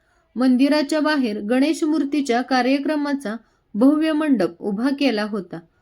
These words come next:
रोज संध्याकाळी तिथे आरती भजनाचा कार्यक्रम होत असे. सर्वत्र प्रसन्न आणि भक्तीचे तरंग तरंगत होते. घंटीचा नाद त्या प्रसन्न वातावरणास अजून खुलवत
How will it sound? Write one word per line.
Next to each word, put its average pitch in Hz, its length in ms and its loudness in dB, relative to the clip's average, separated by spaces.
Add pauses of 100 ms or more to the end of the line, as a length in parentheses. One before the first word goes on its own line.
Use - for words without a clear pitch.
(220)
रोज 262 320 2
संध्याकाळी 262 760 0
तिथे 202 460 -6 (280)
आरती 254 400 0
भजनाचा 240 720 0
कार्यक्रम 254 680 2
होत 240 200 2 (100)
असे. 170 320 -8 (720)
सर्वत्र 277 680 2
प्रसन्न 277 560 0
आणि 233 560 0
भक्तीचे 262 680 -2 (1120)
तरंग 285 360 2 (140)
तरंगत 269 480 4 (380)
होते. 175 420 0 (240)
घंटीचा 277 540 4
नाद 240 260 4 (100)
त्या 269 120 2
प्रसन्न 277 440 -2
वातावरणास 285 920 0
अजून 285 380 0
खुलवत 233 300 2